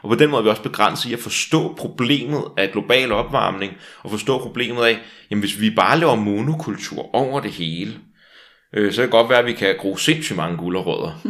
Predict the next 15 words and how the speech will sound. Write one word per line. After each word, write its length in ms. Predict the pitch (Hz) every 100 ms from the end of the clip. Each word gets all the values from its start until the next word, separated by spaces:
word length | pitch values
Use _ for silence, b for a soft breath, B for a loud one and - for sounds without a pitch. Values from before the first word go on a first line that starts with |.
| -
<laughs> 260 | - - -
eller 140 | 98 90
sojabønner, 680 | 98 90 107 104 95 90
eller 140 | 85 87
et 100 | 101
eller 120 | 90
andet, 240 | 95 107 104
men, 280 | 98 92
øh, 360 | 87 82 80 80
hvad 100 | 98 123
er 60 |
det 80 | 139
egentlig, 240 | 131 123 107
vi 60 |
mister? 440 | 87 110 120 -